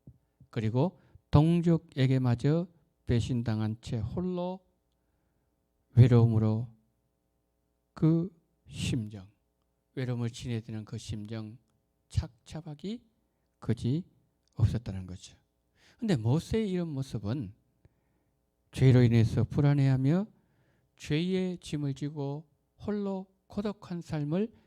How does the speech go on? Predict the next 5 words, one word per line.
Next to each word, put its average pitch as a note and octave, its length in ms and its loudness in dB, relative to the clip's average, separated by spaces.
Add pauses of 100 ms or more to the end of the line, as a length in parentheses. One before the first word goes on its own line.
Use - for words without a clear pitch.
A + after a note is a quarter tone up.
(340)
살아가고 A#2 580 2
있는 G2+ 500 2 (260)
현대인의 F#3+ 840 0 (340)
모습이기도 A2+ 1120 -2
합니다. F2 520 -10